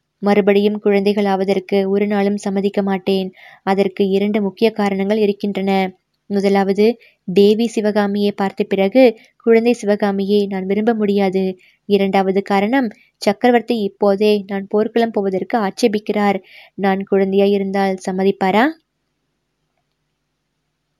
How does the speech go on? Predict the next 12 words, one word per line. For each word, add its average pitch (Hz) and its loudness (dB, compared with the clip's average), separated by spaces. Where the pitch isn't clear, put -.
"பிரபு, 208 2
தாங்கள் 208 2
கூட 233 2
உண்மையாகவே 220 0
போர்க்களம் 220 0
போவீர்களா?" 202 0
என்று 214 2
சிவகாமி 233 0
கவலையுடன் 220 2
கேட்டாள். 196 0
"அவசியம் 220 2
போவேன். 202 0